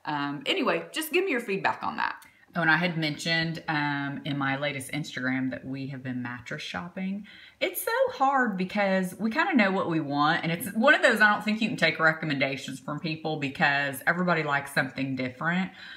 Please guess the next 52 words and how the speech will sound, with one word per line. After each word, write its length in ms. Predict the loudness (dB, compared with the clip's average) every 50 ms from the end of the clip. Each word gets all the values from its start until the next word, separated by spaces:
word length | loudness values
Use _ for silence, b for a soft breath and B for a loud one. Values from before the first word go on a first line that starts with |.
| B B B _
But, 320 | 0 4 6 6 6 6 6
um, 560 | 4 4 4 4 2 2 0 -2 -4 -6 -6 -6
look 120 | -4 -2
at 60 | 0
all 80 | 0 0
these 180 | 0 0 2
mattresses 640 | 4 4 4 2 0 -2 -4 -4 -4 -4 -6 -6 -4 -4
that 280 | -2 -2 -2 -2 -4 -4
Overstock 640 | -4 -4 -4 -4 -6 -8 -8 -8 -6 -6 -6 -6 -6
has. 280 | -6 -4 -4 -4 -6 -8 -4 2 6
I, 320 | 8 8 8 8 6 4 0
we 240 | 0 2 4 6 6
have 160 | 6 4 6
learned 600 | 6 6 6 6 6 4 2 0 0 -2 -2 B B B B B B _ _ -10 -2
we're 240 | 4 8 8 10 10
not 260 | 10 10 10 8 8
the 60 | 4 0
people 540 | 0 2 2 2 2 0 0 0 0 2
that 300 | 2 4 4 4 2 0
can 220 | 0 0 0 2 2
buy 220 | 4 4 6 6
a 60 | 6
mattress 480 | 6 4 4 4 4 2 -2 -4 0 2
online 540 | 2 2 2 2 4 4 4 6 4 4 2
and 140 | 0 0 -2
show 340 | 0 2 2 2 4 4
up, 220 | 4 2 2 0 -2
'cause, 140 | -4 0 2
you 80 | 2
know, 60 | 2
there's 200 | 2 2 0 -2
a 60 | 0 2
lot 200 | 4 4 4 4
of 60 | 2
those 300 | 0 0 0 -2 -2 0
memory 320 | 0 0 0 0 -2 -2
foam 420 | -2 2 2 2 2 2 0 -2 -2
bed 260 | -2 -2 -2 -2 -4
in 160 | -4 -4 -4
a 60 | -4
box 560 | -4 -4 -4 -6 -6 -8 -10 -10 -12 -12 -12
things, 480 | -6 -4 -2 0 2 4 4 4 2 -2
which 160 | -6 -6 -4
I 80 | -4 -2
think 180 | -2 -2 -2
is 80 | -4 -6
great 280 | -6 -2 -2 0 0 0
and 100 | -2 -4
the 40 |
price 340 | -2 0 2 2 0 0 -4
is 100 | -8 -6
great. 320 | -4 -2 -2 0 -2 -4